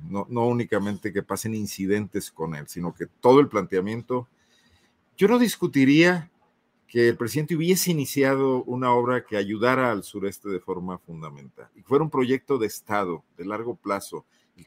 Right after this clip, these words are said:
el otro tema en México es que todo es sexenal, y que, y que otro presidente puede echar abajo la reforma del anterior, independientemente de que se justifique o no, o las obras quedar inconclusas, ¿no?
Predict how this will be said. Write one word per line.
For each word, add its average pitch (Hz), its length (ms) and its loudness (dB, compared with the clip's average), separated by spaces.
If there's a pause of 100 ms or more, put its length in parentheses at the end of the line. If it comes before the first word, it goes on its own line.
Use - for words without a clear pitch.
el 113 140 -2
otro 135 220 0
tema 139 220 0
en 135 100 -2
México 127 380 -4
es 123 100 -10
que 117 80 -10
todo 104 300 -4
es 101 80 -4
sexenal, 131 680 -6 (380)
y 87 60 -20
que, 92 260 -8 (180)
y 98 80 -16
que 104 120 -4
otro 123 160 0
presidente 120 420 0
puede 113 220 2
echar 110 180 0
abajo 110 380 2
la 110 360 -2 (560)
reforma 123 540 0
del 127 160 2
anterior, 135 640 0
independientemente 101 840 -8
de 104 140 -6
que 82 220 -8 (540)
se 92 140 -6
justifique 127 680 -4
o 123 80 2
no, 123 300 -2 (160)
o 104 100 -2
las 107 240 -2
obras 147 380 2
quedar 131 260 -4
inconclusas, 131 800 -10
¿no? 131 300 -10